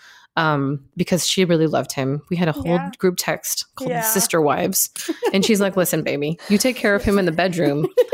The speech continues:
Speaker 1: but we know that you can't cook
Speaker 2: I'll
Speaker 1: worth
Speaker 2: feed his
Speaker 1: shit,
Speaker 2: stomach.
Speaker 1: but I'm
Speaker 2: Yeah.
Speaker 1: gonna feed him."
Speaker 2: <laughs>
Speaker 1: And so for Jay, this was
Speaker 2: Yeah.
Speaker 1: like, he was like,
Speaker 2: Yeah.
Speaker 1: "This is, I have
Speaker 2: Yeah.
Speaker 1: reached nirvana," right?
Speaker 2: Yeah. Yeah.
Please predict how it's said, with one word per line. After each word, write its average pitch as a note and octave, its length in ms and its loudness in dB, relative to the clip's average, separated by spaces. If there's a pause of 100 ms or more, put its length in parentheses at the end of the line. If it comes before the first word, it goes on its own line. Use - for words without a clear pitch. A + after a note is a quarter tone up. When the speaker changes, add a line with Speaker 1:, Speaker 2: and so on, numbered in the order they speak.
Speaker 1:
but - 120 4
we A3 80 4
know G#3 160 4
that G3 140 4
you C4 100 6
can't G#3+ 320 0
cook G#3 160 2
Speaker 2:
I'll A#3 140 6
Speaker 1:
worth F3 120 0
Speaker 2:
feed C4 180 4
his C#4 100 4
Speaker 1:
shit, F#3 240 2
Speaker 2:
stomach. G#3+ 340 2
Speaker 1:
but G#3+ 140 4
I'm G3+ 60 4
Speaker 2:
Yeah. A3 80 4
Speaker 1:
gonna A3+ 140 2
feed A#3+ 280 4
him." F3 440 0
Speaker 2:
<laughs> - 300 0
Speaker 1:
And G#3+ 140 4
so G#3+ 140 4
for G3+ 140 2
Jay, G3+ 360 2
this F#3+ 220 2
was F#3+ 120 4
Speaker 2:
Yeah. - 100 2
Speaker 1:
like, D#3+ 280 0
he - 220 -4
was F3 100 4
like, E3+ 100 2
Speaker 2:
Yeah. F2 240 0
Speaker 1:
"This F#3 460 0
is, E3 440 0 (100)
I D3 60 0
have - 60 2
Speaker 2:
Yeah. A3+ 180 2
Speaker 1:
reached - 180 -4
nirvana," D#3+ 440 -2 (200)
right? E3 300 -2
Speaker 2:
Yeah. A#3 260 2 (760)
Yeah. G#3+ 380 2